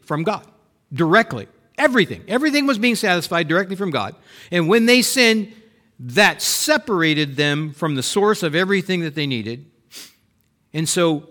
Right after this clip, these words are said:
one of the aspects for God to demonstrate that to them was, "You're no longer physically going to live forever." Now there will be death, death in your world, death of you,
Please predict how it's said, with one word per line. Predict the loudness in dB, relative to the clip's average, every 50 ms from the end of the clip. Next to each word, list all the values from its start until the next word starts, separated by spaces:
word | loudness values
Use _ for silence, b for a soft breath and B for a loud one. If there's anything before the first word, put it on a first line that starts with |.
| -20 _ -12
one | -10 -8 -6 -4 0 2 2 4 4
of | 2 2 2
the | 0 0 0 -2
aspects | -2 -2 -2 -2 -4 -6 -6 -6 -6 -8 -10
for | -10 -8 -8
God | -4 -2 0 0 2 0 0 -2 -4
to | -6 -8
demonstrate | -4 -2 0 0 2 0 0 -2 -4 -4 -6 -6 -6 -6 -6
that | -6 -6 -6 -8 -10 _ -8
to | -4 -2 0 0 0
them | -2 -2 -2 -2 -2
was, | -2 0 0 0 -2 -4 -6 -12 B B B B B B
"You're | -2 0 0
no | 2 0 0 0
longer | 0 0 -2 -2 -2 -4 -4 -6
physically | -6 -6 -6 -4 -4 -4 -6 -6 -8 -10 -8
going | -8 -8 -8 -8 -6
to | -6
live | -6 -8 -8 -10
forever." | -10 -12 -12 -12 -14 -16 -16 -18 -20 -20 _ _ _ _ _ _ _ _ _ _ _ _ _ _ _ _ _ _ _ _ _ _ _ _ _ _ b b b b b b b b _ _ _ _ _ _ _ -12
Now | -8 -6 -6 -4 -4
there | -2 -2
will | -2 -4 -4
be | -6 -8 -6
death, | -6 -6 -6 -6 -8 -14 _ -12
death | -8 -8 -6 -6 -6
in | -6 -4
your | -4 -4
world, | -4 -6 -6 -8 -10 -12 -10
death | -10 -10 -10 -10
of | -12 -8
you, | -6 -4 -4 -4 -6 -8